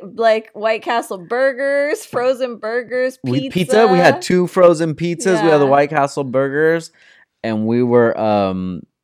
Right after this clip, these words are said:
Speaker 2: we were in here chilling, and, uh,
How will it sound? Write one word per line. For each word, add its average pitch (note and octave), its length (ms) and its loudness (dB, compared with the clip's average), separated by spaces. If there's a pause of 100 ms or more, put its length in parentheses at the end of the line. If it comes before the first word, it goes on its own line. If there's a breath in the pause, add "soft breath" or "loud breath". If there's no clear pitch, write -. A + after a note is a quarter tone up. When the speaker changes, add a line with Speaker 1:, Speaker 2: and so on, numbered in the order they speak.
(140)
Speaker 2:
we A2 200 -4
were B2 200 0
in B2 140 2
here A#2+ 240 0
chilling, C3 720 0 (640)
and, G2 600 -4
uh, F2 520 -6